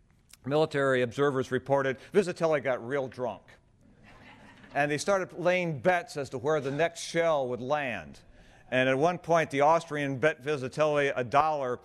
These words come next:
that the next shell would not hit them. And said Visitelli was so drunk, he took the bet. And the Austrian won his dollar. Also in the city was Williams Middleton,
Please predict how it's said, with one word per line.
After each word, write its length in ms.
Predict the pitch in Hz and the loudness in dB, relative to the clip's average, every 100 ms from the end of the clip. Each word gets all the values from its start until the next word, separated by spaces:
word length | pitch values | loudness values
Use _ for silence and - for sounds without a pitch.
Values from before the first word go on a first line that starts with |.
| - - | -16 -10
that 160 | 127 | -8
the 60 | 127 | 0
next 260 | 156 - - | 2 0 -2
shell 240 | 160 143 | -2 -2
would 100 | 131 | -2
not 260 | 147 147 - | -2 -4 -4
hit 280 | 196 196 | -8 -8
them. 260 | - 85 80 _ _ _ _ _ _ _ _ - | -10 -12 -14 _ _ _ _ _ _ _ _ -12
And 140 | 113 | -6
said 140 | 135 120 | -4 0
Visitelli 500 | 165 143 160 156 139 | -2 0 0 0 -2
was 140 | 131 | -6
so 260 | - 165 143 | -2 -2 -2
drunk, 480 | 139 151 147 - - - | -2 0 0 -6 -16 -10
he 100 | 139 | -4
took 220 | 175 - | -4 -4
the 80 | 139 | -4
bet. 420 | 107 107 104 - - - _ - - - - - - - | -2 -2 -6 -16 -20 -20 _ -20 -20 -20 -20 -20 -20 -4
And 120 | 123 | 0
the 100 | 127 | 2
Austrian 480 | 147 170 156 151 135 | 2 0 -4 -6 -4
won 340 | 131 151 151 135 | -2 0 -2 -6
his 200 | 131 123 | -6 0
dollar. 440 | 123 98 85 78 - _ - - _ - - - - - 160 156 - - - - - - - - | 0 0 -6 -14 -20 _ -20 -20 _ -20 -20 -20 -20 -20 -18 -20 -20 -20 -20 -20 -20 -20 -20 0
Also 400 | 190 247 - 202 | 2 2 0 -2
in 80 | 180 | -2
the 100 | 175 | -4
city 400 | - 170 170 165 | 0 0 2 0
was 240 | 156 135 | -2 -2
Williams 460 | 151 180 170 165 131 | 2 2 0 -4 -2
Middleton, 680 | 156 185 156 - 110 85 | 2 2 0 -6 -8 -8